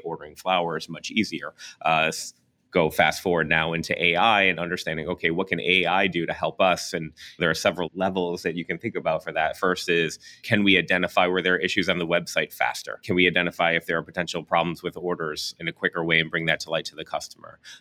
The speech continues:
We did some front-facing A I opportunities, like I said, with the Momverse, where we were able to create personalized poems and songs for the consumer. So that was a great opportunity to provide value to the customer to celebrate mom on Mother's Day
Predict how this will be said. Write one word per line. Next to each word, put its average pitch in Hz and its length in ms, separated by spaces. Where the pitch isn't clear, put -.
We - 100
did 85 240
some 85 160
front-facing 85 760
A 82 180
I 85 420
opportunities, 90 580
like 82 140
I - 20
said, 85 160
with 73 80
the - 80
Momverse, 87 600
where 80 280
we 80 140
were 80 120
able 82 200
to 87 180
create - 300
personalized 82 580
poems 87 380
and 80 100
songs 85 280
for - 100
the 90 80
consumer. 117 500
So 95 300
that 110 100
was 104 120
a 107 40
great 92 600
opportunity 104 800
to 90 100
provide 87 420
value 90 300
to 85 140
the - 80
customer 92 500
to 78 80
celebrate 82 540
mom 92 480
on 82 200
Mother's 101 380
Day 80 440